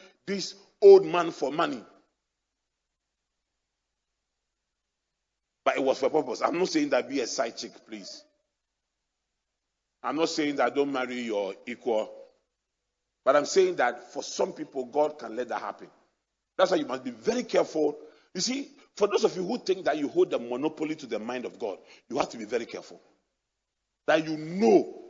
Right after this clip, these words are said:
that, you know that th-, this one is wrong. Sometimes you just have to ask God, "Father, what are you doing?"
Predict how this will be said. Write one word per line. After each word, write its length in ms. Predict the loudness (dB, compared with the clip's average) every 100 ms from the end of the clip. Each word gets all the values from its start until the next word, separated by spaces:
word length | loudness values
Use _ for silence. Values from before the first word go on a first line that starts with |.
| -20 _
that, 280 | 0 0 -2 -12
you 160 | -10
know 380 | -8 2 10 12
that 320 | 10 2 -4 -14 -20 _ _ _
th-, 140 | -10 -4
this 240 | -4 -2
one 220 | -2 -2 -6
is 180 | -12 -12
wrong. 480 | -8 -2 -2 -2 -10 -20 _
Sometimes 360 | -4 -2 -2 -4
you 60 | -4
just 200 | -6 -8
have 120 | -10
to 120 | -10 -8
ask 220 | -8 -8
God, 240 | -8 -8 -12 _ _ _
"Father, 240 | -6 -4 0
what 240 | -2 -2
are 200 | -12 -16
you 60 | -16
doing?" 360 | -12 -12 -12